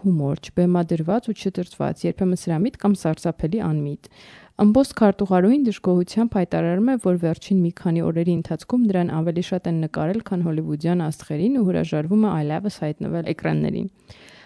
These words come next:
Մեկ այլ աշխատակից այցելում է բժշկուն բացատրելու, ինչպես է սիրտը խառնում շատ խորքում։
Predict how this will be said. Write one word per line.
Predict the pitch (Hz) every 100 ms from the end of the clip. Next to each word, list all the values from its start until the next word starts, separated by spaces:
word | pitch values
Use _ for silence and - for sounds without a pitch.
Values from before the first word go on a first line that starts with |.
| -
Մեկ | 202 226
այլ | 254
աշխատակից | 220 - 202 185 190 302 -
այցելում | 196 185 - 196 202
է | 185
բժշկուն | 170 175 - 262 269
բացատրելու, | 175 - 170 - 170 262
ինչպես | 214 - 208 -
է | 214
սիրտը | - 196 202 -
խառնում | - 151 160 165 170
շատ | - 190 -
խորքում։ | 165 160 - - -